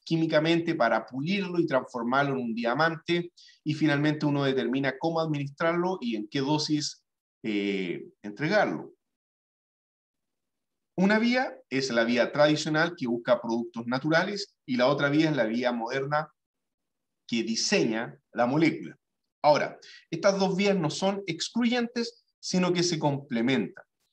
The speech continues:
Así se les llama en los textos, ¿ok?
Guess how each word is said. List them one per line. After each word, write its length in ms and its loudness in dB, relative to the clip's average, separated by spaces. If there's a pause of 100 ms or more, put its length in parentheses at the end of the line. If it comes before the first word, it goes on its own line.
(380)
Así 220 0
se 120 0
les 140 2
llama 220 4
en 80 0
los 240 -6
textos, 500 -6 (280)
¿ok? 180 -6